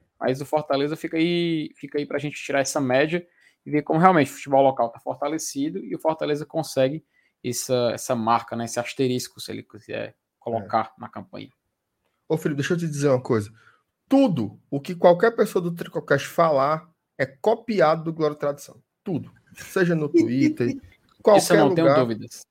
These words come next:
Speaker 2: é sempre uma cópia. O G T cria
Speaker 1: Uhum.
Speaker 2: e o Tricocast copia. Isso aí já é conhecido já de muito tempo, certo?
Speaker 1: <laughs> Ó,
Speaker 2: É, deixa eu
Speaker 1: a gente,
Speaker 2: Oi.
Speaker 1: a gente, ó, só, só um detalhe, um off-topic, tá?
Speaker 2: Hum.
Speaker 1: Informação.
Speaker 2: Manda.
Speaker 1: É,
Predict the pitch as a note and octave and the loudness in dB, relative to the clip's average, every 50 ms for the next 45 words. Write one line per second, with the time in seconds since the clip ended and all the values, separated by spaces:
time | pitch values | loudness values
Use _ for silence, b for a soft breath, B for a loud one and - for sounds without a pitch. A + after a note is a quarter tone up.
0 | _ _ _ _ _ - D#3+ F3 F3 F3 - - G3+ G3 F3 F3+ G#3 G#3 G#3+ G#3+ | _ _ _ _ _ 0 2 2 2 2 0 -4 -6 -6 -4 -2 -2 -2 -2 -2
1 | G#3+ _ - E3 D#3+ E3 E3+ E3+ E3+ F3+ E3+ E3+ E3+ - - - - E3 E3+ E3 | -6 _ 0 4 4 4 4 2 0 0 0 0 0 -4 -10 -10 -4 -2 2 4
2 | F#3 G3 F#3+ F3+ - G#3+ G#3+ G#3+ - G3+ F#3+ G#3 G#3 G#3 G#3 G#3 G#3+ A2+ G#2+ G#2 | 4 4 4 6 6 6 6 4 2 -4 -2 -2 0 0 0 0 -2 -6 -10 -12
3 | A2+ G#2+ A#2+ C3 - F#3 F3+ F#3 F3+ F#3+ F3+ E3+ F3+ E3+ E3+ E3+ E3 D#3+ - - | -12 -12 -12 -10 -6 -4 -4 -2 0 -2 -2 0 -2 -2 2 2 0 0 0 -4
4 | - F3 D3+ - - D#3 D3+ D3 D3 D3 C#3+ - - D#3 D3+ D3 C#3+ D3+ C#3+ C#3 | -2 -2 -2 -2 -4 -8 -6 -4 -4 -4 -4 -6 -6 -6 -4 -2 -2 -2 -2 -2
5 | - - D#3 D#3 C#3 C3 - - - D3+ D#3 C#3 B2 C3+ C3+ C3+ C3+ C3+ C3+ C#3+ | -2 -2 -2 -2 -2 -4 -6 -8 -8 -6 -6 -4 -4 -2 -2 -2 -2 -4 -6 -6
6 | E3 E3+ - - - E3+ C#3+ - - B2 C#3 C#3+ - b b b b b b b | -8 -8 -8 -10 -10 -10 -8 -4 -2 -4 -4 -4 -8 b b b b b b b
7 | b b b b b _ - C#3 C3+ C3+ C#3 - C#3 - B B B B B B | b b b b b _ 0 6 8 8 8 8 6 2 B B B B B B
8 | C#3 C#3+ - - - - - C#3+ D3+ D#3+ F3 F#3 G#3 G3+ - - G3+ G3 F#3+ F3+ | -4 -2 -2 -2 -2 2 6 6 6 6 6 4 2 2 0 0 2 4 4 4
9 | E3+ - D#3 C#3+ C#3 D3+ E3 - - D3+ C#3 C3 A#2+ G#2+ G#2+ A#2 - - D#3+ E3+ | 4 4 4 4 4 2 -2 2 4 6 6 6 6 4 2 -2 -4 -2 0 0
10 | F3+ F3 - - - F3 F3 F3+ F#3 F3+ F3+ C#3 B2 B2 B2 C3 C#3+ - - - | 0 0 -2 0 0 2 4 4 2 4 4 4 4 4 4 4 2 2 0 -2
11 | - A2+ G#2+ - - - _ - A2 A#2 B2 B2+ C#3 C3 B2+ B2 B2+ C3+ C3 C3 | -2 -2 -2 -2 -6 -10 _ -4 -4 -2 -4 -4 -4 -6 -4 -2 -2 -2 -2 -4
12 | - G2+ G2 A2 - _ _ _ _ _ - B2 B2+ B2 G#2+ F2 F#2+ A2 A2+ A2+ | -8 -12 -12 -16 -18 _ _ _ _ _ -4 -2 0 0 0 -2 -2 -2 -2 0
13 | A2+ A2+ A2+ A2 A2 A2 A2 A2 A2+ A2 A2 G#2+ - | 0 -2 -2 -2 -2 -2 -2 -2 -2 -2 -4 -6 -6